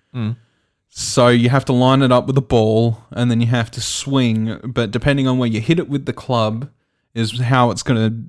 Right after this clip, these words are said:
Speaker 2: go in certain directions or whatever. And that's an absolute nightmare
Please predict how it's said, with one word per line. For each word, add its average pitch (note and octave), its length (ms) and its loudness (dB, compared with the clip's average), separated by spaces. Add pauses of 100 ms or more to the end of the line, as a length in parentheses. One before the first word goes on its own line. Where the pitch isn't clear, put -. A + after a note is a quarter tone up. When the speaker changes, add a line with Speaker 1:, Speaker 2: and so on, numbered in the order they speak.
(100)
Speaker 2:
go A#2+ 180 4
in A2+ 240 2
certain A2 280 0
directions A2+ 680 0
or G#2+ 140 0
whatever. G#2+ 380 -2 (440)
And B2+ 120 -2
that's D3 200 -2
an C3 220 0
absolute D3 520 2
nightmare A2+ 680 2